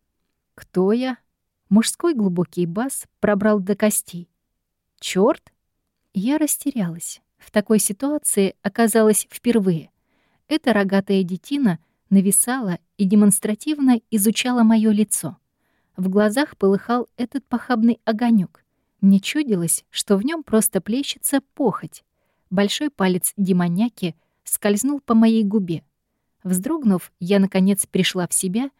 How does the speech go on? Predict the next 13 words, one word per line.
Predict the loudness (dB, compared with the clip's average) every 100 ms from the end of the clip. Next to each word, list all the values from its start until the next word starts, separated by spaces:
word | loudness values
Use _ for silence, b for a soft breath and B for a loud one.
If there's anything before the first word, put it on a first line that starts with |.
| _ _ 0
и | 0
резко | 2 -4 -4 -4 -4
схватила | -6 -4 -4 -4 -6 -4
его | -2 0 -2 -2
за | -2
запястье. | 0 -2 -2 -6 -10 -20 -20 _ _ _ _ _
Мои | 2 6 6
ногти | 2 -4 -6 -6 -6 _
впились | _ -8 -2 -2 -2 -4
в | -2
смуглую | 2 2 4 0
кожу | 0 -4 -2 0
мужчины. | 0 -2 -4 -4